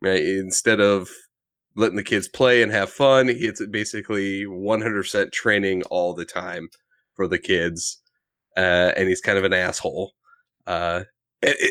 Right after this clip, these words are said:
and, and just the comic itself and, and the whole storyline is kind of off the wall. Like, their butler is a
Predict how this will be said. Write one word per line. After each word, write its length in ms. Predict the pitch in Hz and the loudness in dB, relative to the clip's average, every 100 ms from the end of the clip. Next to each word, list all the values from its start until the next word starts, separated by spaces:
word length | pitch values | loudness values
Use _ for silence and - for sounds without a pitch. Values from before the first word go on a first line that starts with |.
| - - | -2 -6
and, 120 | 160 175 - 165 | -2 0 2 2
and 100 | 160 | 4
just 180 | 175 | 4
the 120 | 156 - _ _ _ _ _ | 2 0 _ _ _ _ _
comic 400 | - 214 233 - | 2 4 4 2
itself 600 | 120 104 - 135 117 113 120 | 0 0 0 4 4 4 2
and, 140 | 110 | 2
and 160 | 107 104 | 4 4
the 80 | |
whole 140 | 101 127 | 2 0
storyline 500 | - 113 98 95 92 - | 2 2 2 0 -2 -4
is 360 | 107 101 95 | -2 -2 -4
kind 280 | - 151 160 | -4 0 2
of 140 | 135 107 | 2 0
off 240 | 107 107 - | 0 2 0
the 100 | 92 | 0
wall. 420 | 98 92 82 80 | 2 2 0 -2
Like, 260 | 92 90 - - _ _ _ _ _ _ _ | 0 0 -4 -18 _ _ _ _ _ _ _
their 380 | 107 104 101 95 98 | 2 6 6 2 2
butler 420 | 131 135 147 139 | 2 4 4 6
is 360 | 131 113 113 101 - | 6 4 2 0 -2
a 460 | 98 95 90 85 | 2 2 2 -2